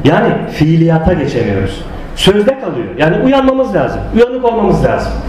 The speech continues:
Ama bunun fiiliyata dökelim. Yani onların davranışlarına karşı, onların hilelerine karşı,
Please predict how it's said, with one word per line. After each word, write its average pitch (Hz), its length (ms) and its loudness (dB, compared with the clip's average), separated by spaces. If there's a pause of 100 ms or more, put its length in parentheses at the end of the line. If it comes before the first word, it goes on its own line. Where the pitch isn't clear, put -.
(580)
Ama 202 340 0
bunun 226 240 0
fiiliyata 165 580 2
dökelim. 104 420 -2
Yani 170 220 2 (460)
onların 185 580 2
davranışlarına 180 800 2
karşı, - 300 -2 (360)
onların 190 400 2
hilelerine 160 600 0
karşı, 190 280 0